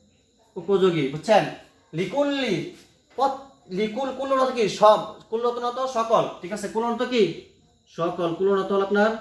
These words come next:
সকল। লিকুল্লি জামানিন, জামান অর্থ সময়, জমানা, বুঝছেন? এই শব্দটি এক বচন, এর বহু বচনে আজমিনাতুন।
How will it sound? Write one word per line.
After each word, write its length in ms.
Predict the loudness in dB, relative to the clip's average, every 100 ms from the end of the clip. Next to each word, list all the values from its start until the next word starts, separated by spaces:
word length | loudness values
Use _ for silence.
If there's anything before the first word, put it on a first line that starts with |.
| -10 _ _ _ _ _ _ _ _ _ _
সকল। 440 | -4 2 2 4
লিকুল্লি 400 | 2 0 -4 -2
জামানিন, 560 | 0 2 4 4 2 -2
জামান 240 | 2 2
অর্থ 180 | 2 0 -4 -6 -12 _ _
সময়, 440 | 0 4 6 4 2 -6 -4
জমানা, 380 | 0 0 0 -4 -10
বুঝছেন? 320 | -2 -2 -2 -6 -18 _
এই 80 | -6
শব্দটি 420 | 0 0 0 0
এক 340 | 0 0 0
বচন, 260 | 0 -2 0
এর 120 | 0
বহু 120 | 2
বচনে 300 | 0 -2 -4
আজমিনাতুন। 840 | -6 -2 -2 -2 2 4 4 -4